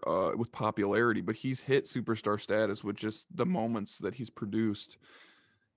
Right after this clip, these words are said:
in the playoffs and in clutch situations, man. The dude is just cold-blooded. He's my favorite player. Um, it's, it's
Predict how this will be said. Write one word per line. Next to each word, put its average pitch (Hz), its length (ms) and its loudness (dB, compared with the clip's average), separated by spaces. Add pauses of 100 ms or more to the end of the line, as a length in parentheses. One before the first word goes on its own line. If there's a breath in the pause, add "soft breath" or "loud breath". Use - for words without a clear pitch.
(120)
in 113 280 6
the 104 80 2
playoffs 120 560 0
and 110 160 -4
in 107 140 -2
clutch 110 280 -2
situations, 113 600 -4
man. 95 180 -2
The 95 60 0
dude 107 200 0
is 120 80 -2
just 120 140 -6
cold-blooded. 107 680 2
He's 127 200 -2
my 120 180 4
favorite 110 340 0
player. 107 460 2 (180)
Um, 113 360 -2 (760)
it's, - 380 -10 (200)
it's - 360 -6